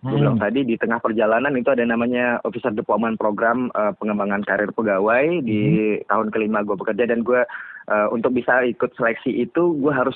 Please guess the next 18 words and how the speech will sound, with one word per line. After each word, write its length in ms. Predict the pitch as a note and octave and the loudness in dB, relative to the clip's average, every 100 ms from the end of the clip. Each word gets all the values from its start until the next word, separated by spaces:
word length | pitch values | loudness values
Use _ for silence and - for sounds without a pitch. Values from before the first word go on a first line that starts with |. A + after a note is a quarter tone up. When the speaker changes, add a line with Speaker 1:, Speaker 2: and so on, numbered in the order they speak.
| - | -4
Speaker 1:
minimal 520 | C#3 A#2+ C#3 D3+ C3+ - | -2 0 2 2 0 -4
tiga 200 | B2 A#2 | -2 0
tahun 240 | A#2+ A#2 | 0 0
kerja 320 | A2 G#2 A#2+ - | -2 0 -2 -2
gitu. 260 | G2 - F#2 | -6 -6 -4
Nah, 220 | G2 F#2 | -2 -2
ini, 240 | A#2+ D#3+ | -2 -2
eh, 220 | C#3+ A#2+ | 0 -2
seleksinya 420 | A2+ G#2+ - C#3+ D3+ | 0 -4 -2 -2 0
jarang 280 | B2 B2 | 2 2
banget 200 | A#2+ A#2 | 2 0
dibuka. 360 | A2+ G#2+ G#2 - - | 0 -2 -2 -4 -2
Nah, 160 | G2 | -4
di 140 | G2 A2 | -2 0
tahun 220 | A2+ A2+ | 0 0
kelima 300 | B2 A#2 G#2+ | 0 0 0
gue 420 | A2 A2 G#2+ G2+ - - - | 0 2 2 0 -4 -16 -6
bekerja, 540 | - - C#3 B2 A#2 | -6 -4 -2 2 2